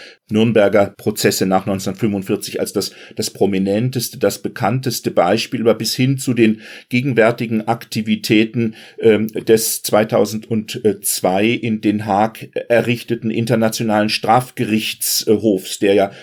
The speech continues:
sozusagen auch, auch fast tagtäglich, ähm, von sich, von sich reden macht. Das hat dieses Zentrum,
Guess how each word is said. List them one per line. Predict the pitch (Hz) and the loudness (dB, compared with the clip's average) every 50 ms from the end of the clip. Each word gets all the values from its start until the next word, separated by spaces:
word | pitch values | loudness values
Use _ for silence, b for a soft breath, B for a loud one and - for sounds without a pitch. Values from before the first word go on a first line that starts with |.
| B B - | B B -16
sozusagen | - - - 101 101 - | -6 -4 -4 -2 0 0
auch, | 110 - - 120 - | 0 0 0 -2 -6
auch | 104 107 - | -6 -6 -4
fast | - 113 110 - - - | -4 -6 -6 -6 -10 -4
tagtäglich, | - 120 104 107 - - 120 113 110 - - 95 98 - - 117 | -2 -2 -2 -2 -2 0 0 0 0 -2 -6 -6 -6 -8 -4 -2
ähm, | 135 107 98 104 - - | -2 -2 -2 -4 -6 -10
von | - - - 107 101 98 | -8 -4 -2 -2 -2 -2
sich, | 98 104 95 - - - - | -4 -6 -6 -8 -14 -12 -6
von | - 110 107 98 | -2 -2 -2 -2
sich | - - - - - | -4 -6 -8 -2 0
reden | 107 101 98 98 95 | 2 2 2 0 -2
macht. | 92 85 90 - - - | -4 -4 -4 -6 -2 -2
Das | 135 135 - B B B B B | -2 -2 -2 B B B B B
hat | B - - 196 | B -4 -2 -2
dieses | 180 151 160 147 - | -4 -4 -4 -6 -6
Zentrum, | - - 160 151 165 160 - - 160 151 147 147 135 | 0 2 2 2 2 0 0 4 4 4 4 2 -4